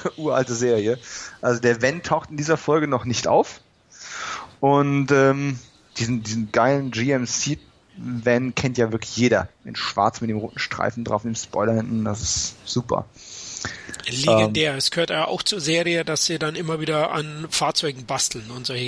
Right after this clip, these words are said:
Speaker 2: Ges-
Speaker 1: Ja.
Speaker 2: Geschichten. Genau.
Speaker 1: Das ist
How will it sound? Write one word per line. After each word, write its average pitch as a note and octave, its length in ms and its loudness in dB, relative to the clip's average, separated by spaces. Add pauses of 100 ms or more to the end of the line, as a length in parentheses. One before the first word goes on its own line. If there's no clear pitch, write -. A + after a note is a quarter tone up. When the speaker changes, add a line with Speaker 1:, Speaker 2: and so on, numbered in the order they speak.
Speaker 2:
Ges- A#2+ 120 -6
Speaker 1:
Ja. A#2+ 140 6 (140)
Speaker 2:
Geschichten. C#3+ 440 -4 (600)
Genau. C3+ 240 -6 (1600)
Speaker 1:
Das C3 160 2
ist A2 100 2